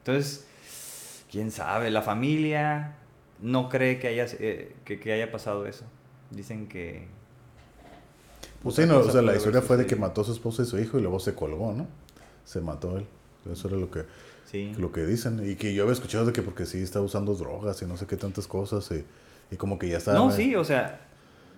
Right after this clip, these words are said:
Speaker 1: digamos que muchos luchadores usan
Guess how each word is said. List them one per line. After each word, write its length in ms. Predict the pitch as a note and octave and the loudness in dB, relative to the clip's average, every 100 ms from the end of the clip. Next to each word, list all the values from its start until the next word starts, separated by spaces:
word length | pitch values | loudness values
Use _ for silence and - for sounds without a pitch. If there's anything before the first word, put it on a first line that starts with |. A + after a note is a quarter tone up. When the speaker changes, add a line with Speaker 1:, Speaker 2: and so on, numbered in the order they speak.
| - - - - - - - | -20 -20 -20 -20 -20 -20 -10
Speaker 1:
digamos 500 | A#2 B2 B2+ C#3+ F#3+ | -6 0 4 4 2
que 80 | C#3+ | 2
muchos 300 | D3 D3 G3 | 0 2 0
luchadores 560 | E3+ C#3+ B2+ D3 F3 - | 0 2 2 2 0 -2
usan 420 | C#3+ D#3+ D#3 D3 | -2 0 0 0